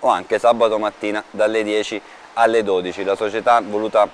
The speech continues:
andare incontro ai propri tifosi, ai propri abbonati, prevedendo un servizio di bus navetta che, eh,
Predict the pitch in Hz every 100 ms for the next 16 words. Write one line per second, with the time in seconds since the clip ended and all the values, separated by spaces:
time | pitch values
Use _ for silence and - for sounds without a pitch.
0 | - - 107 110 110 - 151 104 95 87
1 | - 101 104 110 107 113 113 135 135 117
2 | 104 110 113 107 117 123 127 135 - -
3 | - - 135 131 123 117 113 117 113 120
4 | 123 123 131 120 120 113 127 120 90 -
5 | 95 92 98 - - - - - -